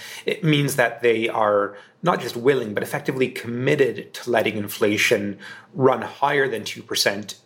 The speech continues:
if there's a period in which it's been running below two percent. Prior to the pandemic, one of the conclusions that was drawn was that they could let the economy push to higher and higher employment without having inflation. They are,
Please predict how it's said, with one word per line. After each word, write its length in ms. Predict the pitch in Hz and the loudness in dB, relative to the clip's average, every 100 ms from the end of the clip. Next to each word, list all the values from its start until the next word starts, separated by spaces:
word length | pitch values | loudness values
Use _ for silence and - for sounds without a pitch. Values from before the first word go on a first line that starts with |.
| - | -2
if 160 | 117 | 2
there's 200 | 131 113 | 4 4
a 40 | 107 | 0
period 640 | - - 127 110 104 98 | -8 0 2 4 2 0
in 240 | - 117 110 | -6 -4 0
which 260 | 113 - | 0 -4
it's 80 | - | -6
been 140 | - | -2
running 360 | 117 110 101 101 | 2 2 0 -2
below 280 | 110 120 117 | 4 4 4
two 220 | - 104 | -2 -8
percent. 640 | - 101 - 92 - - - - - - | -4 0 0 -2 -6 -8 -8 -14 -14 -2
Prior 320 | - 95 95 | 2 4 2
to 100 | - | -4
the 60 | |
pandemic, 560 | - 117 117 110 107 101 | -8 -4 0 0 -2 -6
one 240 | 107 117 139 | 0 2 2
of 220 | 120 - | 0 0
the 100 | 107 | -2
conclusions 680 | - 107 - 113 113 107 | -2 -10 -4 -2 -2 0
that 220 | 104 101 110 | 0 0 -2
was 180 | 98 | -6
drawn 680 | - 110 120 117 101 95 95 - - - | -2 2 4 4 0 -4 -12 -14 -16 -4
was 320 | 127 127 110 107 | 2 4 4 2
that 260 | 107 - | 0 2
they 100 | 120 | -2
could 200 | 120 113 | -2 0
let 220 | 135 - | 0 0
the 120 | 147 120 | -2 -4
economy 540 | - 120 117 110 110 | -2 0 0 -2 -6
push 420 | 107 - 120 - | -6 0 0 0
to 100 | - | -4
higher 640 | - - - 127 131 123 120 | -6 -2 2 4 4 4 2
and 200 | 117 101 | -2 -2
higher 420 | 120 127 120 110 | 2 2 2 -2
employment 600 | 101 - 110 104 92 127 | -6 -10 -8 -6 -8 -2
without 400 | 120 120 160 - | 0 2 0 0
having 320 | - 110 101 | -4 -4 -6
inflation. 560 | 95 - 95 95 - 95 - - - - | -14 -12 -12 -10 -12 -12 -10 -8 -8 -4
They 320 | 113 104 101 - | 2 2 2 0
are, 440 | - 104 104 | 0 0 0